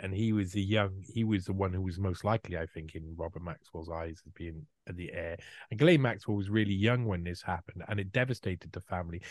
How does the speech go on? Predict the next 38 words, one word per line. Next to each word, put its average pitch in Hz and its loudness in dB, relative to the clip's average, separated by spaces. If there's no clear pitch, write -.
In 113 6
fact, - 4
Ghislaine 135 6
Maxwell's 104 0
mother 107 2
said 107 4
that 107 2
she 110 0
had, 110 2
um, 107 0
she, 104 0
she 104 2
didn't 117 2
actually 104 -2
pick - -2
up - -4
or 92 -2
hold 120 2
Ghislaine 92 -4
Maxwell 90 -6
sh-, - -14
when 95 -2
she - -8
was 87 -6
a 92 -10
toddler 95 -2
because 98 4
of, 90 2
uh, 95 -8
a-, 95 0
and, 98 0
and 95 0
Ghislaine 104 2
Maxwell 98 -2
didn't 92 -2
get 92 -6
held. 92 -4
And 98 0